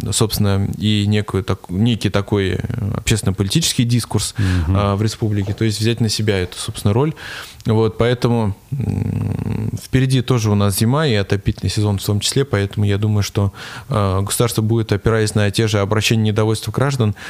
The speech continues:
Speaker 1: всё-таки стараться перетянуть на себя одеяло и предупреждать некоторые проблемы, э, перед тем, как они могут стать такими общественно резонирующими и выйти на улицы. Я думаю, что здесь мы увидим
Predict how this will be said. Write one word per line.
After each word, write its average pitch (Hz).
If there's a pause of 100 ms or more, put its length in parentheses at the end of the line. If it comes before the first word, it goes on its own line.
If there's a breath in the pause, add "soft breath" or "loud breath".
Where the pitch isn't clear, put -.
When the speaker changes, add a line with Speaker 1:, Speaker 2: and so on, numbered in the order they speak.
(180 loud breath)
Speaker 1:
всё-таки 107
стараться 113
перетянуть 113
на 101
себя 104
одеяло 117
и 107
предупреждать 110
некоторые 104
проблемы, 117 (460 loud breath)
э, 92 (120)
перед 107
тем, 120
как -
они 101
могут 101
стать 95
такими 98
общественно 107
резонирующими 101
и -
выйти 101
на 95
улицы. 85
Я 104
думаю, 98
что 92 (340 loud breath)
здесь 113
мы 107
увидим 107